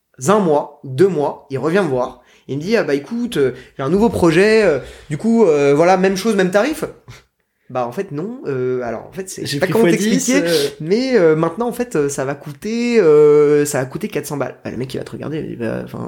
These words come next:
Speaker 1: <laughs> je comprends pas, qu'est-ce que, comment ça, comment ça quatre cents balles. Donc, euh, euh, le mec en fait il va, il va tout simplement être un peu dégoûté, il va te dire non mais enfin,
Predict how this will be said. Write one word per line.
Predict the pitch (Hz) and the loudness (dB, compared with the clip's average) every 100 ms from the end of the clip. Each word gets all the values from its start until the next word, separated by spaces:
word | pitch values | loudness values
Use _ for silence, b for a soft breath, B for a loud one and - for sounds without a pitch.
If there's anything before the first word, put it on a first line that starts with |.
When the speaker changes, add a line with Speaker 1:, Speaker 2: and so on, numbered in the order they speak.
| - | -6
Speaker 1:
<laughs> | - | -4
je | 185 | -2
comprends | 156 135 | 2 2
pas, | 135 | 2
qu'est-ce | 131 127 | 0 -2
que, | - 135 | -2 -2
comment | 127 139 | 0 -2
ça, | 131 131 | 0 0
comment | 139 | 0
ça | 139 175 | 0 -2
quatre | 131 | -2
cents | - 127 | -2 -2
balles. | 127 B B B - | -4 B B B 0
Donc, | 160 156 | 0 0
euh, | B B B B 135 | B B B B 2
euh, | 120 117 113 - 123 | 4 4 4 0 0
le | 110 | 0
mec | 110 - _ - | 0 -2 _ -6
en | |
fait | - 147 113 | -2 0 0
il | |
va, | 104 147 | 0 0
il | 107 104 | 0 -2
va | 104 | -2
tout | - | -2
simplement | 117 123 127 | -2 2 2
être | 120 | 2
un | 110 | 0
peu | 110 | 0
dégoûté, | 107 113 160 | 0 0 2
il | 156 | 2
va | 196 | 0
te | |
dire | 117 | -2
non | 110 | -4
mais | 92 - | -6 -8
enfin, | - | -10